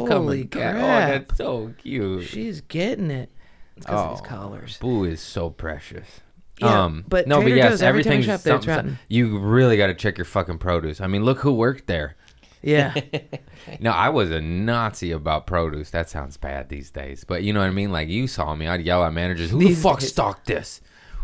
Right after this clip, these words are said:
Speaker 2: Who the fuck? <laughs> These
Speaker 1: Yeah.
Speaker 2: days, right? When was it ever good?
Speaker 1: <laughs> Yeah, these days with all the
Speaker 2: <laughs> Like,
Speaker 1: Nazis
Speaker 2: Oh, no,
Speaker 1: running around.
Speaker 2: Craig listened to Kanye too much.
Speaker 1: I did get in trouble on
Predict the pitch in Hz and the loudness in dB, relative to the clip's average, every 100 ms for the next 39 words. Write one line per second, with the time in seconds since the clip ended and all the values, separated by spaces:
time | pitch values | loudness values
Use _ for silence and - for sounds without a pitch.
0 | - 151 101 82 - 82 - 120 147 104 | -4 -4 -4 -6 -8 -10 -4 2 2 2
1 | 87 131 87 80 80 90 98 139 113 98 | -2 0 0 0 0 0 0 0 2 2
2 | 87 92 87 78 - 202 220 - - 185 | 2 2 -2 -6 0 4 4 4 2 2
3 | 185 196 165 151 151 139 135 143 147 139 | 2 0 0 0 0 -2 -2 -2 -2 -4
4 | 139 - - - - 123 113 - - 165 | -8 -14 -20 -20 -6 -6 -6 -8 -2 0
5 | 175 156 - 160 151 123 117 117 160 147 | 2 2 2 2 2 2 0 0 2 0
6 | 135 135 123 - 165 147 98 78 - 95 | -2 -2 -4 -4 -4 -4 -4 -6 -10 -12
7 | 90 95 104 - 170 196 262 247 175 185 | -8 -8 -10 -6 -4 -2 -2 -2 0 -2
8 | 175 160 156 | 0 -2 -4